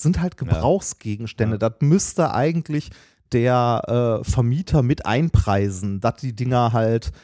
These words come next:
Speaker 1: nicht, äh, äh, zehn Jahre lang aussehen, wie
Speaker 2: Mhm.
Speaker 1: gerade aus der Fabrik gerollt.
Speaker 2: Ja.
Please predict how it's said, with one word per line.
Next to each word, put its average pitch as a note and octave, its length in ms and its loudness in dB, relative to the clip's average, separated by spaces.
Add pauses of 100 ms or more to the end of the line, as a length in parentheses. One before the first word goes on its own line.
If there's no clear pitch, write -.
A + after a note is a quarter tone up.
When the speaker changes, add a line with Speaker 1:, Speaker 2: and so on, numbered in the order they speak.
(160)
Speaker 1:
nicht, D3+ 420 2
äh, G2+ 460 -4
äh, - 40 -18 (420)
zehn D3+ 280 2
Jahre D3 300 2
lang C#3+ 200 2
aussehen, C#3+ 520 2
wie F2 60 0
Speaker 2:
Mhm. F2 40 -4
Speaker 1:
gerade C3 240 2
aus C3 80 0
der B2+ 80 0
Fabrik - 360 -6
gerollt. E2 460 -12 (120)
Speaker 2:
Ja. F#2 200 -10